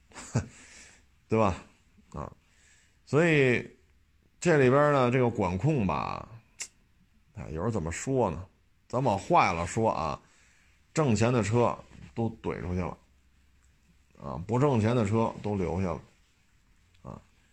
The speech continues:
然后这里边就会出现一些问题，啊，你包括有些时候说收，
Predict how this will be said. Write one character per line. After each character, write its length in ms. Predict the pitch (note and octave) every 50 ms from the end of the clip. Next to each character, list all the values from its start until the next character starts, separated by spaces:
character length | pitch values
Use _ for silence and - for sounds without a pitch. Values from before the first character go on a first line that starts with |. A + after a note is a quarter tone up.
| _ _ _ _ _ _ _ _ _ _ _ _ _ _ _ _ _ _ _ _ _ - - _ _ _ _ _ _ _ _ _ _ _ _ _
然 160 | - G2+ A#2
后 440 | C3+ D3 D#3 D3+ D3 C#3 C3 B2 - - - _ _ - -
这 160 | - C#3+ C3
里 60 | A#2+ G#2+
边 120 | A2+ A#2+
就 100 | A#2+ C#3
会 120 | C3+ A#2 F#2+
出 200 | F#2 - - A2+
现 180 | G#2+ A2 F#2+
一 40 | F2+
些 100 | F2 G2+
问 220 | A2 A2+ F#2+ C2+ G1+
题， 180 | G1+ - - - - - _ _ _ _ _ _ _ _ _ _
啊， 180 | - G1+ G1+ G1+ -
你 100 | D2 F#2+
包 280 | G2 - C#3+ D3+ D3
括 160 | C#3+ C#3 C3+ A#2
有 160 | A2 G#2 G#2+
些 160 | B2+ C#3 C3+
时 80 | B2 A#2+
候 320 | B2+ C3 B2+ A#2+ F#2+ - - - - - -
说 440 | - - B2 B2+ B2+ B2 - - - _ _ _ _ _ - - - _
收， 380 | - - - - B2 A#2+ G#2+